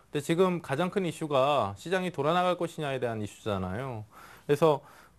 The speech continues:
얘는 오히려 지금 수급이 빠지고 있죠. 시장에 반등이 들어가는데 삼 일 동안 계속 밀리고 있잖아요, 종목이.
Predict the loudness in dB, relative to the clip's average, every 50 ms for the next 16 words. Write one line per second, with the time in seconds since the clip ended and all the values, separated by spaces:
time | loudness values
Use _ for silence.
0 | _ 4 6 6 6 8 6 6 6 6 6 6 4 2 2 -4 -6 -6 -6 -6
1 | -4 -2 -2 2 4 4 4 4 2 -2 -4 -4 -4 -2 -4 -4 -4 -4 -4 -2
2 | -2 -2 -2 -2 -2 0 0 0 0 2 2 2 2 2 0 0 -2 -2 0 0
3 | 0 0 0 -2 -4 -6 -6 -2 -2 -2 -2 -2 -2 -2 -4 -4 -4 -2 0 0
4 | 2 2 2 0 -2 -2 -4 -4 -4 -4 -4 -4 -6 -8 -8 -8 -8 -6 -4 -4
5 | -4 -4 -4 -6 -6